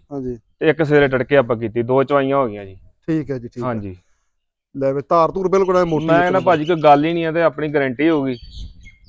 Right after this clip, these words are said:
Speaker 1: ਲਓ ਜੀ।
Speaker 2: ਹੋਰ ਛਟੇ ਦੀ ਥਣ ਦੀ ਗਾਰੰਟੀ ਹੋਊ, ਭਾਰ ਦੀ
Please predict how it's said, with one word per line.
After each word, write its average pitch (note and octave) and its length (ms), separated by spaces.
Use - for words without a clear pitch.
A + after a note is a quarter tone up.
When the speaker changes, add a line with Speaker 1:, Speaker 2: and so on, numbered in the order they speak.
Speaker 1:
ਲਓ D#3+ 180
ਜੀ। D#3 60
Speaker 2:
ਹੋਰ D3 100
ਛਟੇ D3+ 320
ਦੀ E3 180
ਥਣ D3 300
ਦੀ D3+ 160
ਗਾਰੰਟੀ C#3+ 320
ਹੋਊ, D#3 120
ਭਾਰ C#3+ 300
ਦੀ B2 100